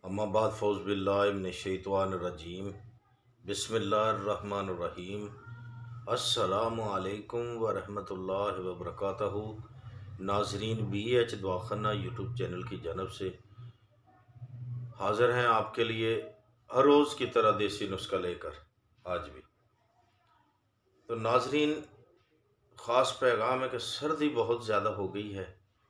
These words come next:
इसलिए सर्दी से बचने के लिए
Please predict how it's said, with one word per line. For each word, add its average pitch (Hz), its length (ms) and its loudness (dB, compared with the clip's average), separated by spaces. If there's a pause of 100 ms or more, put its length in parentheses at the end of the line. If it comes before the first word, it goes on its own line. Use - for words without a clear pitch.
(160)
इसलिए 110 580 -4 (1160)
सर्दी 107 600 -2
से 123 200 -2
बचने 104 420 -4
के 107 200 -6
लिए 92 320 -4